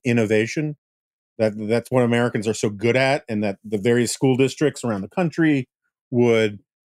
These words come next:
do all sorts of clever things and classes in cars and all that kind of stuff. And he insists it's happening out there, but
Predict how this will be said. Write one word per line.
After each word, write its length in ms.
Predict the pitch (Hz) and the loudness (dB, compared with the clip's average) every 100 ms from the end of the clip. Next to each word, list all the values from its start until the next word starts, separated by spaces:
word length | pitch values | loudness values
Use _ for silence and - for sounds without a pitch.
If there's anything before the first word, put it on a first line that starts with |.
| _ 123 | _ -2
do 220 | 135 135 | 0 2
all 240 | 139 135 | 2 2
sorts 400 | 127 143 127 - | 0 0 0 -2
of 100 | 101 | -6
clever 340 | - 147 131 127 | 0 0 2 -2
things 640 | - 127 123 123 123 110 | 0 0 2 2 0 -2
and 360 | 98 85 90 98 _ _ | -4 -6 -10 -18 _ _
classes 480 | - 151 135 - 113 | -2 0 0 -2 -4
in 140 | 110 | -4
cars 440 | 101 143 131 127 120 | 0 0 2 0 0
and 80 | 123 | 0
all 80 | 120 | -2
that 100 | 113 | -2
kind 100 | 123 | -4
of 60 | |
stuff. 160 | - 120 _ _ - | -4 -6 _ _ 0
And 80 | 247 | 2
he 80 | |
insists 400 | 302 - - 277 180 | 2 0 0 0 0
it's 120 | 139 | -2
happening 440 | 220 254 233 151 | -4 -2 0 2
out 140 | 131 117 | 2 -2
there, 300 | 101 90 107 - _ _ _ - | -6 -6 -6 -8 _ _ _ -8
but 360 | 117 160 160 | 0 2 2